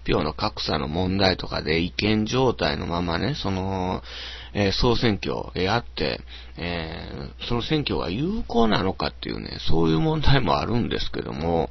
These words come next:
そういうのが何もこう、解決しないまま、その選挙に突入してしまうっていうのはね、本当問題だと思うんですけどね。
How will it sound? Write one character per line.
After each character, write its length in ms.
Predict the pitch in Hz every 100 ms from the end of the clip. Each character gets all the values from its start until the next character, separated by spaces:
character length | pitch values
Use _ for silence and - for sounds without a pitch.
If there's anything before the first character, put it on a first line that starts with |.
| - - - - - - - -
そ 60 |
う 20 | 156
い 20 |
う 20 |
の 60 | 156
が 120 | 90
何 340 | 92 101 143
も 180 | 127 90
こ 500 | - - 62 55 55
う、 140 | -
解 240 | - 120 127
決 240 | 104 -
し 180 | 98 117
な 160 | 110 92
い 60 |
ま 140 | 85 80
ま、 320 | 87 82 82
そ 120 | -
の 140 | 82
選 260 | 80 - 110 95
挙 140 | 80
に 80 | 76
突 340 | - 104 -
入 160 | 110 101
し 80 | -
て 100 | 104
し 140 | -
ま 160 | 98 90
う 60 |
っ 20 | 87
て 140 | -
い 20 |
う 40 | -
の 60 |
は 40 | -
ね、 100 | 80
本 160 | 92
当 100 | 90
問 500 | 92 - 120 139 165
題 240 | 165 82 -
だ 160 | 120
と 120 | - 90
思 300 | 95 104 101
う 20 |
ん 60 |
で 140 | 73 69
す 80 | -
け 80 |
ど 140 | 67 69
ね。 180 | 90